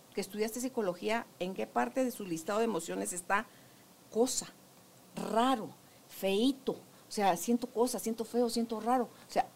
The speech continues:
eso no es ningún, ninguna emoción, ningún sentimiento, sencillamente es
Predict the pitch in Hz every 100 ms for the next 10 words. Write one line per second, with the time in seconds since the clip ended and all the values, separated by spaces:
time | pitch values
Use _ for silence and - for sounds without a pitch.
0 | - 233 277 269 226 190 220 311 - 214
1 | 190 202 220 220 214 185 180 - - 180
2 | 180 220 226 226 220 202 202 - 233 254
3 | 202 175 208 226 233 247 254 233 214 254
4 | - - - 208 190 190 220 226 233 254